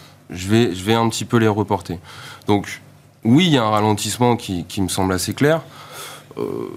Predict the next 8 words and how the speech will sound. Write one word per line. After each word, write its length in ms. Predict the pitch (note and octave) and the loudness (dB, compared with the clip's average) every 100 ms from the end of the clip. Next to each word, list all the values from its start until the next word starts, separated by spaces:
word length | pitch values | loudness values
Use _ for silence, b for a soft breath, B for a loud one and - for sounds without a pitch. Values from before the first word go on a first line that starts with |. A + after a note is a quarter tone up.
| - | -10
maintenant, 380 | - G#2 G#2 C#3 | -2 0 2 2
de 80 | A2 | 4
là 340 | A#2 B2 G#2+ - | 2 0 -2 -4
à 240 | - D2 G1+ G1+ - - | -4 -4 -6 -12 -14 -6
complètement 400 | - C3 C#3 C#3 | 0 2 4 2
changer 320 | C3+ C3+ B2 B2+ | 2 2 2 0
de 40 | |
braquet 560 | A2+ A#2 A2+ B2+ A#2+ | 0 0 0 2 2